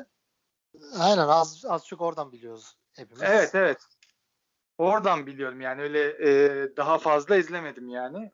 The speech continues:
Speaker 2: E, bir maç izledim. E, şey yani, e, güzel linkliyor, e, forveti, işte sağındakileri, solundakileri. Bir de YouTube'dan baktım tabii ge-, işte hani ismi şey olunca.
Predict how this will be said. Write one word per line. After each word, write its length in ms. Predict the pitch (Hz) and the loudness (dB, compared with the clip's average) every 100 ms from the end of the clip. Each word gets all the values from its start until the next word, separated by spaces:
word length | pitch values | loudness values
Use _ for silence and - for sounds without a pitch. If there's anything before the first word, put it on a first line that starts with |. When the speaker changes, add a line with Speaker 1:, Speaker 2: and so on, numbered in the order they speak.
| - | -6
Speaker 2:
E, 160 | 151 165 | -6 -4
bir 60 | |
maç 260 | 170 160 160 | -4 -4 -4
izledim. 440 | 156 151 151 180 _ _ _ _ _ _ _ _ - | -4 -4 -4 -10 _ _ _ _ _ _ _ _ -2
E, 80 | - | 0
şey 280 | - 285 | 2 2
yani, 300 | 285 262 196 | 2 2 0
e, 540 | 139 131 139 147 147 147 160 | -4 0 4 6 6 4 0
güzel 380 | 180 220 247 240 | -6 -2 -2 0
linkliyor, 640 | 214 185 170 151 147 175 _ _ - | 0 0 2 4 4 2 _ _ -10
e, 380 | 156 147 147 151 - _ - | -4 -2 -2 -4 -12 _ -4
forveti, 720 | 156 147 143 139 143 139 - | -2 0 -2 -2 -2 -2 -4
işte 340 | 160 - 147 | -10 -2 -2
sağındakileri, 720 | 143 151 143 143 143 143 139 | 2 2 2 -2 -2 2 2
solundakileri. 760 | 131 151 143 143 139 147 143 156 | 4 2 2 2 0 0 -6 -4
Bir 100 | 165 | -2
de 60 | 180 | -2
YouTube'dan 720 | 175 170 190 185 - 190 185 | 0 -2 -4 -8 -8 -6 -2
baktım 320 | 185 - 196 | -4 -4 -8
tabii 220 | 156 135 | -6 -4
ge-, 220 | 135 151 | -4 -4
işte 220 | 131 - | -6 -2
hani 300 | 139 131 139 - _ _ _ _ | -2 -2 -6 -12 _ _ _ _
ismi 280 | - - 147 | -8 -4 -2
şey 160 | - 147 | 2 2
olunca. 500 | 139 139 143 226 | 2 -2 0 -2